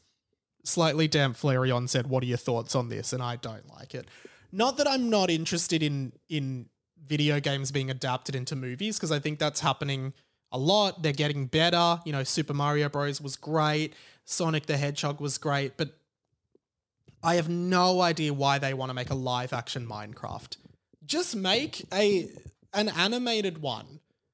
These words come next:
with the animation in the games. Make it C G, like, it'd, it'd be great. I don't understand why you would do it in live action. How is that gonna translate at all?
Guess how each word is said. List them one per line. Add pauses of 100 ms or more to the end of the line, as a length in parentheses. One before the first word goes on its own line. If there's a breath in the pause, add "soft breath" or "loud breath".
(220)
with
the
animation
in
the
games.
Make
it
C
G,
like, (800 soft breath)
it'd,
it'd
be
great.
I
don't
understand
why
you
would
do
it
in
live
action.
How
is
that
gonna
translate
at
all?